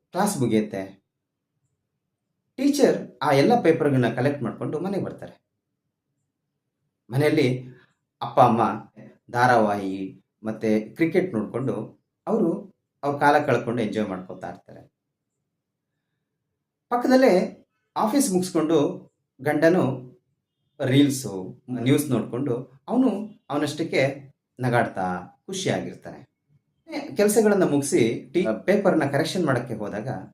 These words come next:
ಮಾಡ್ತಾ, ಮಾಡ್ತಾ, ಮಾಡ್ತಾ ನಿಧಾನಕ್ಕೆ ಅಳಕ್ಕೆ ಶುರು ಮಾಡ್ತಾರೆ. ಪಕ್ಕದಲ್ಲಿರೋ ಗಂಡ ಕೇಳ್ತಾನೆ, "ಏನೈತೆ?" ಆಗ ಆ ಲೆಟರ್‌ನ ತೋರಿಸ್ತಾಳೆ. ಆ ಲೆಟರಲ್ಲಿ ಅವನ ಮಗು ಹಿಂಗ್ ಬರ್ದಿತ್ತು,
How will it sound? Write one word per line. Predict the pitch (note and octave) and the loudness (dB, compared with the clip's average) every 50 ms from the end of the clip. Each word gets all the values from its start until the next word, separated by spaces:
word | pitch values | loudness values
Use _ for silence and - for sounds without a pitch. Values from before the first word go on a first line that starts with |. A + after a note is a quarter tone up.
| _ _ _ _ _ _ _ _ _ _ _ _ _ | _ _ _ _ _ _ _ _ _ _ _ _ _
ಮಾಡ್ತಾ, | - A#3+ C#4+ E4 D#4+ - A3 F3 | -8 -6 -4 -4 -2 -2 -2 0
ಮಾಡ್ತಾ, | D#3+ C#3 C3 B2+ C3 A2+ | 0 0 -2 -2 -2 -2
ಮಾಡ್ತಾ | G#2+ G#2 G2 - - A#2 F#2 F2+ F#2 - - _ _ _ | -2 -2 -4 -6 -6 -8 -8 -8 -10 -14 -18 _ _ _
ನಿಧಾನಕ್ಕೆ | D#3+ F3+ F#3+ F#3 F3+ C#3+ C3+ B2+ B2+ - A#2+ G#2 A2 - - - _ _ - | -10 -6 -2 0 0 0 0 -2 -2 -4 -6 -6 -6 -10 -12 -18 _ _ -12
ಅಳಕ್ಕೆ | G#3+ B3 B3+ B3 - | -8 -8 -8 -8 -10
ಶುರು | - - G#3 F#3 | -12 -14 -12 -12
ಮಾಡ್ತಾರೆ. | F3+ E3+ - - - - D#3+ D#3+ - _ _ _ _ _ _ _ _ _ _ _ _ _ _ _ _ _ _ _ | -12 -14 -16 -18 -20 -20 -20 -20 -20 _ _ _ _ _ _ _ _ _ _ _ _ _ _ _ _ _ _ _
ಪಕ್ಕದಲ್ಲಿರೋ | - A3 - - D4 C#4 A#3+ G#3 D3+ C3 | -10 -10 -2 2 4 6 6 6 6 4
ಗಂಡ | - A#2 A#2+ C#3+ F3+ | 4 2 2 2 0
ಕೇಳ್ತಾನೆ, | F3+ - B2 G#2 - G2+ F#2 F2+ F#2 - | 0 -2 -4 -6 -6 -8 -10 -10 -8 -6
"ಏನೈತೆ?" | C3 E3+ F3+ C3+ - - F#2 F2+ F#2 F#2 - - _ _ _ _ _ _ _ _ _ _ _ _ _ _ _ _ _ _ _ _ _ - | -2 0 0 0 0 -2 -6 -10 -10 -12 -14 -20 _ _ _ _ _ _ _ _ _ _ _ _ _ _ _ _ _ _ _ _ _ -10
ಆಗ | B2+ C3 C#3+ B2 G#2 - - - - _ _ _ _ _ _ _ _ - | -6 -4 -4 -4 -4 -6 -8 -12 -16 _ _ _ _ _ _ _ _ -6
ಆ | B2+ | -4
ಲೆಟರ್‌ನ | A#2+ A#2 B2+ B2+ - G3 F#3 E3+ B2+ | -2 0 0 -2 -2 -2 -4 -4 -4
ತೋರಿಸ್ತಾಳೆ. | F#2+ G#2+ G2+ - - - F#2 F2+ E2 - _ _ _ _ _ _ _ _ _ _ _ _ _ _ _ _ _ _ _ _ _ - | -4 -6 -8 -8 -10 -12 -14 -14 -16 -18 _ _ _ _ _ _ _ _ _ _ _ _ _ _ _ _ _ _ _ _ _ 0
ಆ | A3+ | 4
ಲೆಟರಲ್ಲಿ | A3+ G#3 G3+ - - - - F#3 | 4 4 4 4 2 4 4 6
ಅವನ | D#3+ D#3 D#3 D#3 | 6 4 4 2
ಮಗು | C#3+ C#3+ C#3+ G#3+ F3 A2+ A2 | 0 0 0 2 0 0 0
ಹಿಂಗ್ | A2 C3+ D#3 D3+ C3 | 0 -2 -2 -2 -2
ಬರ್ದಿತ್ತು, | G#2+ G2 F2+ F#2+ F#2 - F#2+ - - - _ _ | -2 -4 -6 -10 -12 -14 -16 -16 -18 -20 _ _